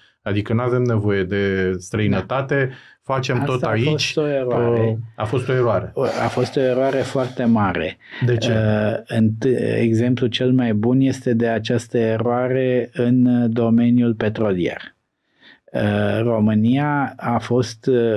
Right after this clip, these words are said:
Speaker 2: în anii douăzeci în luptă cu capitaliștii internaționali, că voiau și liberalii să aibă partea lor în industria petrolieră.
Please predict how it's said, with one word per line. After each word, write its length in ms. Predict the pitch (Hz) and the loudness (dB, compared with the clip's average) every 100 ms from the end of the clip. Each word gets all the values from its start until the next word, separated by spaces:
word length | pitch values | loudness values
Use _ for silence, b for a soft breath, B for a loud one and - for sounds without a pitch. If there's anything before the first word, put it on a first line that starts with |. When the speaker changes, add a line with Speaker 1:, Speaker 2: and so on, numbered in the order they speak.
| - | -2
Speaker 2:
în 260 | - 113 107 | -2 2 2
anii 320 | 113 120 120 | 2 2 2
douăzeci 760 | 107 110 107 98 95 117 139 - | 2 2 2 0 0 0 0 0
în 220 | 120 110 | 0 2
luptă 400 | 123 143 - 120 | 0 -2 -4 -4
cu 160 | 110 107 | -2 -4
capitaliștii 840 | 113 110 101 104 95 101 - 104 | -4 -2 -4 0 0 0 -2 0
internaționali, 1040 | 98 98 92 92 90 - - 80 82 110 143 | 0 0 0 0 0 -2 -2 -2 0 0 -2
că 200 | 127 131 | 0 -2
voiau 320 | 123 113 120 | 0 0 0
și 180 | 135 - | 0 0
liberalii 580 | 120 107 101 107 123 123 | 0 0 0 0 0 0
să 120 | - | 0
aibă 280 | 117 117 110 | -2 0 -2
partea 420 | 117 117 113 110 | -2 -4 -2 0
lor 220 | 101 113 | 2 2
în 160 | 113 110 | 2 2
industria 480 | 107 101 107 110 104 - | 2 2 -2 -2 -4 -2
petrolieră. 760 | 92 - 87 73 65 - - | -4 -2 -2 -2 -4 -8 -16